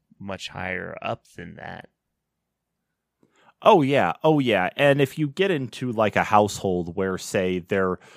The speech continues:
Speaker 2: there was that love of games as a, as a kid, like, you're a parent who played games as a kid, but you haven't invested the time into anything new, like, you know, whether it be a gaming P C or having consoles around,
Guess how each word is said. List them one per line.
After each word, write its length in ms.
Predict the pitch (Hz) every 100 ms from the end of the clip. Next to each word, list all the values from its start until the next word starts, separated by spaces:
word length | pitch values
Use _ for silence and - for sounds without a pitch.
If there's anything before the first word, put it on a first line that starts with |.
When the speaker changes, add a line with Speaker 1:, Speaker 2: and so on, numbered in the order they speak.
| - -
Speaker 2:
there 140 | 123
was 320 | 123 120 131 120
that 180 | 113
love 220 | 110 107 101
of 180 | 92
games 420 | - 95 98 95 90
as 220 | 95 90
a, 180 | 87 -
as 140 | 92
a 60 | 85
kid, 320 | - 92 85
like, 180 | 87 -
you're 120 | 90
a 40 |
parent 400 | - 98 95 95
who 220 | 95 90
played 340 | 85 - 104 95
games 300 | 101 95 90
as 80 | 85
a 60 |
kid, 280 | - 101 90
but 160 | 101 98
you 200 | 92 87
haven't 340 | 98 98 98 _ - - -
invested 520 | 113 107 107 101 -
the 100 | 98
time 300 | 95 98 95
into 140 | 95 -
anything 460 | 101 92 87 90 101
new, 440 | 113 98 87 85
like, 300 | 87 85 - -
you 80 | 98
know, 100 | 85
whether 300 | 82 92 90
it 80 | 78
be 160 | 101
a 60 | 90
gaming 320 | 92 87 82
P 160 | - 82
C 200 | - 82
or 120 | 80
having 320 | 95 98 87
consoles 420 | 107 104 - 90
around, 400 | 87 85 85 85